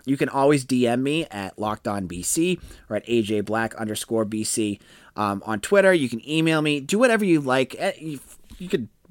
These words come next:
send it to me on Instagram. I don't care. Um, and we'll be, we'll do, uh, mailbags at, at often, um, to get your questions answered, 'cause I think you have some great things that maybe I hadn't even thought of. Next, we have Joe Wenger,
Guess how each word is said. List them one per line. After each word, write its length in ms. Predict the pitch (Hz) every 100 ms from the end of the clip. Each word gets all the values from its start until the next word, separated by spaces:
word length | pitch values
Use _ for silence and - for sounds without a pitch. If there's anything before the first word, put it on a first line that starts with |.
| -
send 260 | - 156 147
it 60 |
to 100 | 143
me 80 | 143
on 80 | 120
Instagram. 400 | 110 - 90 92
I 100 | 120
don't 140 | 123
care. 260 | - 98 87 - - - -
Um, 220 | 110 120
and 160 | 143 170
we'll 140 | 214
be, 160 | 247 220
we'll 220 | 208 214
do, 260 | 220 208 - -
uh, 200 | 139 127
mailbags 600 | 120 131 127 123 117 113
at, 100 | 101 -
at 200 | 127 113 -
often, 640 | 127 117 - 92 92 107
um, 300 | - 98 90
to 140 | 90 -
get 220 | 123 -
your 180 | 131 120
questions 420 | - 107 113 101
answered, 280 | 98 90 95
'cause 120 | 98
I 60 | 110
think 200 | 143 123
you 120 | 123
have 220 | 107 98
some 220 | - 104
great 380 | 92 104 104 -
things 260 | 117 98 98
that 140 | 104
maybe 200 | 139 175
I 120 | 139
hadn't 260 | 143 110 104
even 180 | 95 90
thought 240 | 120 117
of. 220 | 71 - _ _ - - - -
Next, 280 | 180 285 -
we 120 | 226
have 160 | 170 139
Joe 180 | 143 175
Wenger, 460 | 151 127 98 73